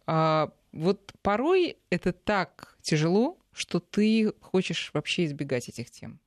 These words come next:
м, э, лишний... Ну, я просто вот, э, э, наблюдаю за собой, за своими изменениями в этом смысле. А, я н-,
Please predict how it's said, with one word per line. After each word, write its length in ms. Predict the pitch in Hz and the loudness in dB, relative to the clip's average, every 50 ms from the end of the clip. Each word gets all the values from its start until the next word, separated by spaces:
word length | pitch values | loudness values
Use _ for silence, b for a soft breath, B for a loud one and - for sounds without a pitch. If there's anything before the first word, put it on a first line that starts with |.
| _ _ - | _ _ -14
м, 200 | 143 147 151 147 | -10 -6 -4 -2
э, 280 | 147 151 151 151 147 - - | -2 -2 0 0 -2 -2 -4
лишний... 460 | 147 156 190 220 214 - 196 160 165 | -4 -2 -2 -2 -2 -2 -4 -2 0
Ну, 60 | 190 | 0
я 160 | 208 196 196 | 0 0 0
просто 240 | - - 160 - 165 | -2 -6 -6 -4 -4
вот, 240 | 156 156 - - - | -4 -4 -6 -8 -12
э, 100 | 147 156 - - | -14 -14 -14 -16
э, 480 | 139 139 151 165 147 143 139 139 135 - _ | -16 -16 -16 -16 -14 -14 -14 -14 -16 -20 _
наблюдаю 540 | - 117 156 165 156 165 165 156 175 160 151 | -10 -4 -2 -2 -2 -2 0 0 0 0 0
за 120 | 135 139 135 | 0 -4 -4
собой, 400 | - - 143 147 170 233 311 320 | -2 -2 -2 0 0 0 0 0
за 80 | - | 0
своими 280 | - - 202 240 254 240 | 0 2 2 4 4 2
изменениями 480 | 185 - 180 180 180 165 156 156 151 | 2 2 2 2 2 2 0 -2 -4
в 60 | 143 - | -4 -6
этом 180 | - 151 151 | -8 -8 -8
смысле. 420 | - - 165 151 - - 127 - B B B B B B B B B - _ | -8 -6 -6 -6 -6 -6 -10 -12 B B B B B B B B B -10 _
А, 360 | - 156 156 160 160 156 156 - | -2 0 0 2 2 0 0 -2
я 260 | - 160 147 208 226 240 | -2 -2 0 0 2 2
н-, 640 | 226 208 185 - 123 160 156 151 - - 90 - | 0 0 -2 -6 -8 -8 -8 -10 -10 -10 -12 -14